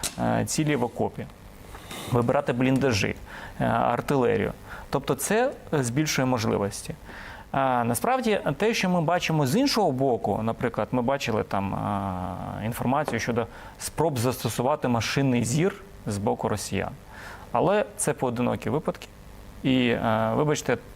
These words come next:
те, те відео, яке показували, ну, ми можемо таке відео зробити вам на Мавіку, і Мавік буде летіти, е, за певною там точкою, яку ми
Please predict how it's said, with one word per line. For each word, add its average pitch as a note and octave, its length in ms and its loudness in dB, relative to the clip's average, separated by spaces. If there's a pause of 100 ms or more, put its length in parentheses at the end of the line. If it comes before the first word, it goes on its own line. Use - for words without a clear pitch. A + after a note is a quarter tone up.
(140)
те, D3 180 2
те D3 320 0
відео, B2+ 280 4
яке A2+ 220 2
показували, C#3 720 2
ну, C3 200 4
ми A2+ 280 4
можемо A#2+ 360 4
таке A2+ 240 -2
відео B2 260 2
зробити A2 360 2
вам G#2 180 2
на G#2+ 60 2
Мавіку, B2+ 400 2
і A#2+ 100 2
Мавік A#2+ 260 2
буде A2+ 240 2
летіти, A2+ 400 0
е, A2 280 2
за G#2+ 320 2
певною G#2 340 2
там G#2 320 -2
точкою, D3 340 0
яку - 120 -2
ми A2 140 2